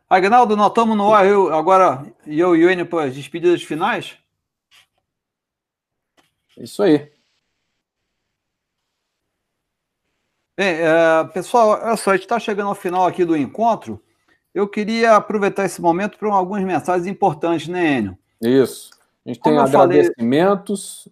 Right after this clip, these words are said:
Speaker 2: e recados.
Speaker 1: Pois é, como eu falei no início, ah, esse trabalho é fruto de um trabalho em grupo,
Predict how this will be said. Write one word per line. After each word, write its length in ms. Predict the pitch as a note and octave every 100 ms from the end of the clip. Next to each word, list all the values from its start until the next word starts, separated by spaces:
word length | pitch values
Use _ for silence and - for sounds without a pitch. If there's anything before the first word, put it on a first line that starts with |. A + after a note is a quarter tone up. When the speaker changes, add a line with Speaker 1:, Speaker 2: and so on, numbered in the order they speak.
| -
Speaker 2:
e 400 | D3 C#3+ C#3 - _ _
recados. 800 | C#3 D#3+ E3 B2+ G2+ - - _ _ _ _ _ _ _ _
Speaker 1:
Pois 180 | A3 D3+
é, 140 | D3+
como 220 | - A3
eu 60 | A3+
falei 360 | - F#3 D#3+ D#3
no 100 | C#3
início, 520 | C#3 G3 C#3+ - F#2+ _ _ _ _ _ _ _ -
ah, 720 | B2+ C3+ C3+ C3+ C3+ B2 - _ _ _ _ _ _ -
esse 200 | F3 G#3
trabalho 500 | G3+ F3 F3 G3+ G3+
é 80 | F3+
fruto 400 | D#3+ - G#3+ -
de 100 | F#3
um 60 | G3+
trabalho 420 | F#3+ E3+ F3+ F#3+
em 100 | E3+
grupo, 400 | C3+ F3+ F#3 -